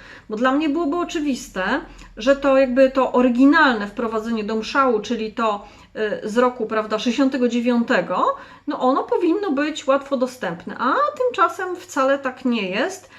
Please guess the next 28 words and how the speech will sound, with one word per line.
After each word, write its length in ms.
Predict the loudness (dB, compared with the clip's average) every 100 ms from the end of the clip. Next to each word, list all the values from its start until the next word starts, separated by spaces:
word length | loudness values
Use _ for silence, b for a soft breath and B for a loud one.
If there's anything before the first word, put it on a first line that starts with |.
| B B
I 100 | 0
na 100 | 0
przykład 200 | 0 -4
jak 100 | -4
też 140 | -10 -6
popatrzymy 540 | -4 -2 -2 0 0
po 100 | 0
polskich 420 | 0 -2 -2 -14
stronach, 440 | -8 -4 -2 -4 -6
to 100 | -6
tam 320 | -2 0 -2
na 80 | -8
przykład 280 | -6 -6
jest 220 | -6 -8 -2
najnowsza 440 | 2 2 0 -2
wersja, 400 | 0 -2 -2 -4
czyli 240 | -4 -4
jeszcze, 400 | -2 -2 -2 -2 -2 B B
czyli 240 | 0 2 4
już, 280 | 2 0
y, 260 | -4 0 0
z 80 | 0
dwudziestego 520 | 0 -2 -2 -4 -4
pierwszego 460 | -4 -4 -2 -2 0
wieku, 260 | -2 -4
tak, 200 | -8 -6
mająca, 560 | -4 -4 -6 -6 -4 -4
y, 500 | -6 -20 -20 -16